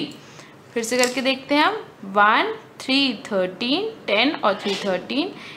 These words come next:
नाइन के लिए करना है माइनस वन प्लस टेन, अब माइनस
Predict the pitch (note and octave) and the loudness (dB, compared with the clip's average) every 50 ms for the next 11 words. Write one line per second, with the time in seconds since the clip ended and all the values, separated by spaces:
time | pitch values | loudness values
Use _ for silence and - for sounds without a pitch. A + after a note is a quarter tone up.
0 | - - - G#3 G#3 G#3 G#3 G#3+ A3 A#3 A#3 A#3+ A#3+ B3 A#3+ B3 C4+ C#4+ C4+ A#3 | -16 -4 0 2 2 2 2 0 0 -2 -4 -2 -2 -2 0 2 4 4 4 4
1 | G3+ F3+ F3 F3 F3+ F#3 G3 A3 A#3 - - C4 C4+ C#4+ E4+ A#4 C5 - - - | 4 6 4 4 4 4 0 -2 -2 -4 0 2 4 4 4 2 0 -6 -12 -18
2 | - - - - C4+ C4+ C4+ C#4 C4+ - - - - A#3+ G#3 E3+ D3 - - - | -20 -12 0 2 4 6 6 4 4 2 -4 -4 0 2 2 2 2 0 -4 -10
3 | - - - - - - - G3+ G3 G3+ G3 G3 G3 G3+ G#3 G3+ G3+ - | -14 -14 -14 -14 -12 -2 0 0 4 4 4 4 4 2 2 0 -2 -4